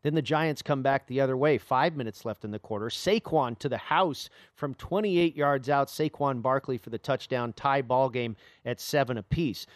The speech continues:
New York got a stop on defense. Daniel Jones then engineers a four-play, two-minute drive, and he finds Isaiah Hodgins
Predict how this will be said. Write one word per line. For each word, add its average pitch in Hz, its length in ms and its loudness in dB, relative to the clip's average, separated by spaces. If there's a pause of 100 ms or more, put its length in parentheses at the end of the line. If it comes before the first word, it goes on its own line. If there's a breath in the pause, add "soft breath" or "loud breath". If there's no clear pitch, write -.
(180 soft breath)
New 127 100 -4
York 160 260 4
got 151 140 2
a 123 60 -2
stop 160 360 0
on 143 200 -2
defense. 170 420 -4
Daniel 143 380 0
Jones 147 360 0
then 139 140 0
engineers 139 540 0
a 117 40 -2
four-play, 170 720 2
two-minute 175 560 -2
drive, 143 380 2
and 131 80 -6
he 123 60 -8
finds 135 340 -2
Isaiah 131 440 0
Hodgins 147 520 0